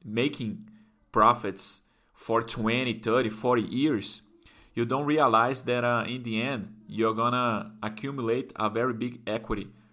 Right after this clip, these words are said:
on the long run. So that's why I f-, do believe that this, uh, this concept of spinning the equity is very important. So guys, That's it.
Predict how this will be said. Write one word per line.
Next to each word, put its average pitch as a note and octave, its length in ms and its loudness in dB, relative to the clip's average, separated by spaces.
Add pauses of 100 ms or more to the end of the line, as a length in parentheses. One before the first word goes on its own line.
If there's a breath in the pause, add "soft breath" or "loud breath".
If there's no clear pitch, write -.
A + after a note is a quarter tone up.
(120 soft breath)
on G#2+ 140 -4
the A#2 80 0
long A#2 240 0
run. G2 280 -4 (600 soft breath)
So - 220 -4
that's A2+ 280 -2
why A2+ 180 0
I G#2+ 80 -2
f-, G#2+ 220 -12
do A#2+ 160 -6
believe A#2+ 360 -2
that G#2+ 260 -6
this, - 560 -6
uh, G2+ 380 -8 (320)
this A#2+ 220 -4
concept C3 520 -4
of G#2+ 340 -2
spinning B2+ 640 -6 (640 soft breath)
the G2+ 340 -6
equity G#2 500 -6
is G#2 180 -12
very A2+ 260 -2
important. F#2 440 -10 (480 soft breath)
So F3+ 160 -4
guys, D3 460 0 (380)
That's C#3 360 0
it. D#3+ 280 -2